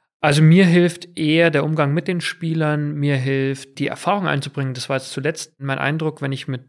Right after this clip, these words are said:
Rino Matrazzo und auch Sven Mislintat gesprochen hab. Ich war der Einzige, der gespielt hat und kann genau das einbringen. Ich, wenn ich ein Spiel bewerte, dann ist es das, was ich selbst erlebt habe und kann mich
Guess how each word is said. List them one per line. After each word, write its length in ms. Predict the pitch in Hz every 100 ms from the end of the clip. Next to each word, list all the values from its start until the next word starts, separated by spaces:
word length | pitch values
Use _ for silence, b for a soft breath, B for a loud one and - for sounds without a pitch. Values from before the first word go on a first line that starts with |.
| -
Rino 320 | - 139 143
Matrazzo 640 | 131 127 135 139 - 143 135
und 180 | 127 120
auch 100 | 120
Sven 280 | - 135 131
Mislintat 400 | - 139 131 -
gesprochen 560 | - - 131 - 151
hab. 220 | 135 143 _ _ _ _ _ _ _
Ich 140 | 160
war 80 | 160
der 80 | 147
Einzige, 300 | 151 160 151
der 120 | 143
gespielt 480 | 135 - - 165 175
hat 140 | 180
und 100 | 147
kann 200 | - 147
genau 240 | 147 139 147
das 180 | 151 -
einbringen. 540 | 131 131 143 127 127
Ich, 320 | 143 - - _
wenn 140 | 151
ich 60 | 139
ein 60 | 143
Spiel 300 | - 156 143
bewerte, 640 | 131 127 165 202 226 - _ _
dann 160 | 139 131
ist 240 | 143 139
es 400 | 143 135 - - _
das, 240 | - 151 -
was 160 | 143
ich 380 | - 147 - -
selbst 200 | 139 -
erlebt 560 | 135 123 139 - - -
habe 500 | 151 156 175 170 -
und 260 | 156 135
kann 160 | - 135
mich 160 | 131